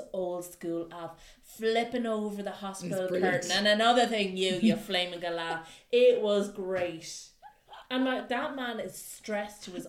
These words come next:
Speaker 1: eyeballs. I'd be
Speaker 2: I
Speaker 1: worried about
Speaker 2: know.
Speaker 1: his health, having
Speaker 2: I
Speaker 1: another
Speaker 2: know.
Speaker 1: stroke or
Speaker 2: I know.
Speaker 1: losing his eyesight again or something like that.
Speaker 2: <laughs>
Speaker 1: Oh, it was just great.
Speaker 2: Now,
Speaker 1: So
Speaker 2: I think Theo is getting unfairly blamed, I'm just gonna say.
Speaker 1: Get the bus!
Speaker 2: Sorry,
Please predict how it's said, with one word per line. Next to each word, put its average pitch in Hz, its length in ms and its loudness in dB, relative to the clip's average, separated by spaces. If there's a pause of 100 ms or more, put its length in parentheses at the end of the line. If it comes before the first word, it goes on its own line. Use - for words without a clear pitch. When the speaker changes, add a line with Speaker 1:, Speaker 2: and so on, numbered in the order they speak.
Speaker 1:
eyeballs. 175 680 -6
I'd 202 80 -10
be 233 60 -8 (120)
Speaker 2:
I - 60 0
Speaker 1:
worried 190 120 0
about 185 180 0
Speaker 2:
know. 185 100 -4
Speaker 1:
his 247 240 -4
health, 196 280 -10
having 190 180 -12
Speaker 2:
I 180 40 -8
Speaker 1:
another 180 180 -6
Speaker 2:
know. 175 240 -6
Speaker 1:
stroke 170 380 -4
or 156 100 -8
Speaker 2:
I 175 40 -6
know. 170 480 -8
Speaker 1:
losing 185 220 -8
his 180 160 -10
eyesight 175 500 -6
again 165 280 -8
or 165 60 -12
something 175 320 -14
like 175 200 -12
that. 175 240 -8 (100)
Speaker 2:
<laughs> 480 100 -2 (540)
Speaker 1:
Oh, - 200 -2
it 185 180 -4
was 180 160 -8
just - 240 -12
great. 170 420 -6
Speaker 2:
Now, 311 180 0
Speaker 1:
So 277 40 2
Speaker 2:
I 294 140 4
think 320 340 -4
Theo 240 600 2 (100)
is 196 680 2
getting 180 560 -6
unfairly 175 480 -4
blamed, 156 420 -8
I'm 165 120 -8
just 156 120 -12
gonna 170 140 -8
say. 151 320 -8
Speaker 1:
Get 277 100 6 (280)
the 466 80 -2 (240)
bus! - 580 -2
Speaker 2:
Sorry, 254 340 0